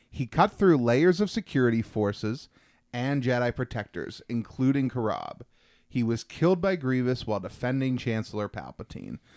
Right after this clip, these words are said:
So we don't see that on film ever. We, we never see that attack, uh, on Palpatine itself, because when we pick up in episode three, Palpatine's already been captured.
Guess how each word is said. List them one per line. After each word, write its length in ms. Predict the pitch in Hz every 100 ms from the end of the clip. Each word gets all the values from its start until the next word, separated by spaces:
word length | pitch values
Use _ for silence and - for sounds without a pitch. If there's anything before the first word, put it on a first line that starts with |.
| _
So 140 | - 139
we 140 | 139
don't 360 | 131 226 262 -
see 360 | - - 135
that 180 | 123 113
on 200 | 104 101
film 380 | - - - - -
ever. 240 | - - - _
We, 160 | 110 107
we 180 | 110
never 240 | 110 117 123
see 380 | - - 113 107
that 220 | 101 98
attack, 540 | 95 - 98 98 - _ _ _ _ _ _
uh, 480 | 110 98 95 92 80 - _ _
on 260 | 120 117 110
Palpatine 520 | 107 110 - 104 110
itself, 360 | 113 - 254 220
because 240 | 185 143 127
when 100 | 151
we 140 | 214
pick 200 | 220 170
up 160 | 147 135
in 80 | 123
episode 320 | 113 117 107
three, 200 | 110 110
Palpatine's 500 | 120 107 110 113 98
already 240 | 98 98
been 220 | 87 87
captured. 580 | - 98 80 - - -